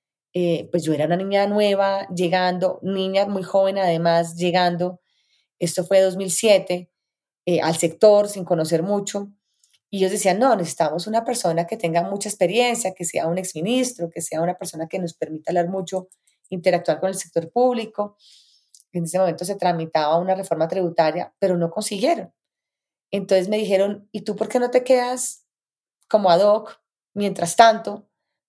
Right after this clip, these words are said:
mientras que conseguimos?". Y ese mientras tanto duró diez años. Y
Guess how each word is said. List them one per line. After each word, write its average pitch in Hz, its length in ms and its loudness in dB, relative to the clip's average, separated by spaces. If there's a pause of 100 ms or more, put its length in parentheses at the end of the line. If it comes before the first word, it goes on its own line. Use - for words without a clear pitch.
mientras 180 260 -2
que 175 80 -8
conseguimos?". 190 720 -4 (480)
Y 208 80 2
ese 202 180 2
mientras 240 300 2
tanto 185 300 -2
duró 185 180 4
diez 180 280 -2
años. 165 460 -8 (880)
Y 208 340 -4